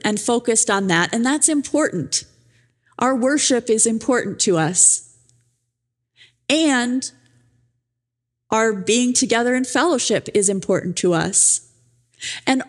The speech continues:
also there are people that are looking outward into the world. And that matters too,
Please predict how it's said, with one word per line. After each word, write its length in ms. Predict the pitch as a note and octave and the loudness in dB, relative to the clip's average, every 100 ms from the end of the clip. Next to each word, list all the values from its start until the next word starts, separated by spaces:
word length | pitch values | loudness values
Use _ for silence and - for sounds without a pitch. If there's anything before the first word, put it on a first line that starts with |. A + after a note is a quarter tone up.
| - | 0
also 440 | D#4 E4 E4 C#4+ | 0 2 2 2
there 180 | B3 A#3+ | 2 2
are 60 | |
people 360 | A#3+ D4+ C#4+ D4 | 0 -2 0 0
that 140 | B3 A#3 | 2 2
are 80 | |
looking 360 | G#3+ C4 C4+ C4 - | 2 0 0 -2 0
outward 560 | G#3+ A3+ F#3 F3+ E3+ | -2 -2 0 0 0
into 360 | E3 G#3 G#3+ A#3 | 0 -2 0 0
the 140 | G3 | 2
world. 580 | F#3 E3+ D#3 D#2+ - - - _ _ - - | 2 2 0 -2 -6 -10 -18 _ _ -20 -6
And 160 | A3 A3 | -2 0
that 200 | D4+ - | 0 0
matters 480 | B3+ B3+ B3 - | 0 0 0 0
too, 400 | - - E3+ C#3 | 0 2 0 0